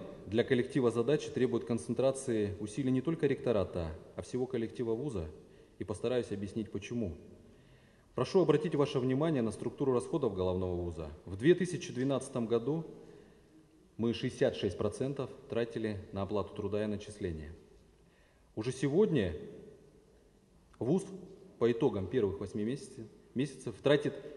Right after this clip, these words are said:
семьдесят два с половиной процента на начисления. Я думаю, не надо быть экономистом и специалистом, чтобы понимать, мы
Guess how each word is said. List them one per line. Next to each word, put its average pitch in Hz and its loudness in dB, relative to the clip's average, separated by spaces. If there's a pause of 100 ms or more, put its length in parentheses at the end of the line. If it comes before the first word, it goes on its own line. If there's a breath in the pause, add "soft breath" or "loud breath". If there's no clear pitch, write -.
семьдесят 175 4
два 113 4
с - 0
половиной 98 2
процента 120 -2
на 107 0
начисления. 82 -2 (640 loud breath)
Я 120 4
думаю, 135 2
не 135 4
надо 131 4
быть 120 0
экономистом 120 2
и - 0
специалистом, 107 0
чтобы 101 -6
понимать, 107 0
мы 101 0